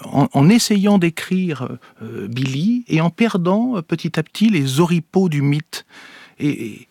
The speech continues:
et au fond, c'est toujours comme ça. Il faut en quelque sorte renverser le langage,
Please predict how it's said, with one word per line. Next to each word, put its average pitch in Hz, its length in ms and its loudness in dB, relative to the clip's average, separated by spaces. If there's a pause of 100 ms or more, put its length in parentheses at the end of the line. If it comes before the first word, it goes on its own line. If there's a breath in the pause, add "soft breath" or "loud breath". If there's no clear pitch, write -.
et 147 100 0
au 156 60 2
fond, 247 300 0
c'est 190 140 -2
toujours 214 360 0
comme 180 220 0
ça. 165 300 -2
Il 151 100 -4
faut - 160 -6
en 147 80 0
quelque 165 260 -2
sorte 185 460 -2 (360 loud breath)
renverser 175 540 2
le 151 80 0
langage, 151 720 0